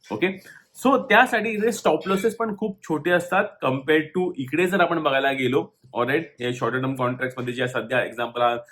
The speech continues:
Nifty ट्वेंटी थ्री फाईव्ह हंड्रेडचा जो नऊ तारखेच्या एक्सपायरीला जो एक्सपायर होणार आहे, या कॉन्ट्रॅक्टमध्ये फटाफट घटायला लागली. बघा, in this case बघा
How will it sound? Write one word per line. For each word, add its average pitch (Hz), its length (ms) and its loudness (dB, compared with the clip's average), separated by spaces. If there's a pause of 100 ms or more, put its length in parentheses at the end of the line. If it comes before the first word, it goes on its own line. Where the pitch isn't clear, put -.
(240)
Nifty 127 560 -2 (100)
ट्वेंटी 117 280 -2
थ्री 120 280 -4
फाईव्ह 113 320 -2
हंड्रेडचा 117 400 -4
जो 117 200 -2
नऊ 117 280 -2
तारखेच्या 110 600 -4 (160)
एक्सपायरीला 110 460 -4
जो 113 80 -4
एक्सपायर 113 360 -4
होणार 123 280 -2
आहे, 120 80 -4 (600)
या 185 120 6
कॉन्ट्रॅक्टमध्ये 143 680 0
फटाफट 165 300 2
घटायला 113 360 0
लागली. 92 260 -4
बघा, 101 200 -6
in 113 180 -2
this 147 180 0
case 156 120 2
बघा 135 200 2